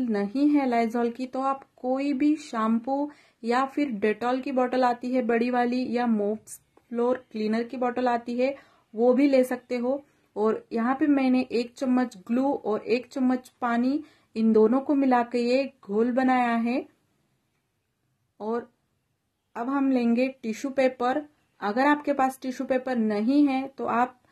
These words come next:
इसके अलावा बेबी वाइप्स का भी यूज़ कर सकते हो,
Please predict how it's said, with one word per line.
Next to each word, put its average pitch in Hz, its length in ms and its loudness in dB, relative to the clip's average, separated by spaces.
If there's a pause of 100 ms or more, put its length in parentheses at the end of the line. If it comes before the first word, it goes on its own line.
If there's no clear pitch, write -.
(340)
इसके 226 320 -6
अलावा 262 440 2
बेबी 214 420 2
वाइप्स 254 420 0
का 262 120 -6
भी 254 140 -2
यूज़ 254 260 -4
कर 247 160 -6
सकते 240 380 -8
हो, 254 320 0